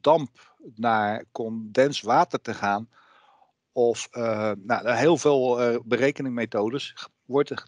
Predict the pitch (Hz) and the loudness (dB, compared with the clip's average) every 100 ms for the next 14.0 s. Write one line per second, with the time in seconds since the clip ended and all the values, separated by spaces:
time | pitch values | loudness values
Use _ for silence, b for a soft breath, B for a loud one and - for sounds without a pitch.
0 | _ 151 139 139 127 120 - 117 123 110 | _ -8 -8 -6 -4 -4 -6 -10 -8 -6
1 | - 123 147 - 139 127 - 123 120 117 | -4 0 0 0 0 -2 0 0 0 0
2 | - 117 - 101 - _ _ _ _ _ | -2 -4 -4 -14 -18 _ _ _ _ _
3 | _ _ _ _ _ _ _ B B B | _ _ _ _ _ _ _ B B B
4 | B - 131 131 143 139 - 123 107 110 | B -2 0 2 2 2 2 0 4 4
5 | 127 135 135 131 120 120 117 120 - - | 4 2 -2 -4 -4 -4 -4 -6 -8 -6
6 | 110 110 110 107 110 - 98 - 107 104 | -4 0 -2 -2 -8 -12 -10 -6 -4 -4
7 | 104 101 - 131 123 123 113 117 - 104 | -6 -4 2 4 4 2 -2 -10 -12 -4
8 | 120 117 - 110 107 110 107 - 107 - | -2 0 -2 -6 -4 -4 -4 -6 -16 -14
9 | 110 - 98 107 107 104 101 107 95 92 | -14 -6 -4 -2 -4 -6 -2 -2 -2 -8
10 | 92 - b b b b b b b b | -14 -16 b b b b b b b b
11 | - 156 156 143 139 151 151 117 123 131 | 2 2 2 0 0 4 4 0 0 0
12 | 117 123 110 123 - 120 117 117 120 - | 0 -2 -4 -6 -6 -4 -4 -4 -8 -4
13 | 120 120 104 - 107 113 107 143 165 | -2 0 -2 -8 -6 -4 0 0 0